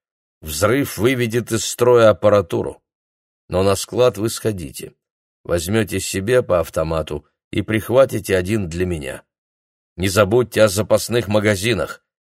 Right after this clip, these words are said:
И живо наверх!» «Бог ты мой! И это попытка государственного переворота»,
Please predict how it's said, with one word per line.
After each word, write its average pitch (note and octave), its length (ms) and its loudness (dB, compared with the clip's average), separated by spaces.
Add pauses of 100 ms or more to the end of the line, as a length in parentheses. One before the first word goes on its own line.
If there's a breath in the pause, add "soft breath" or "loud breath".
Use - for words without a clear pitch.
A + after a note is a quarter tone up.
(160)
И G2+ 120 0
живо D3 400 6
наверх!» G2 600 0 (1080)
«Бог C#2+ 380 -6
ты F2 120 -6
мой! C#2+ 380 -10 (500)
И E2 240 -6
это C3+ 480 0 (120)
попытка E2 680 -4
государственного F#2 1400 -2
переворота», F2 880 -4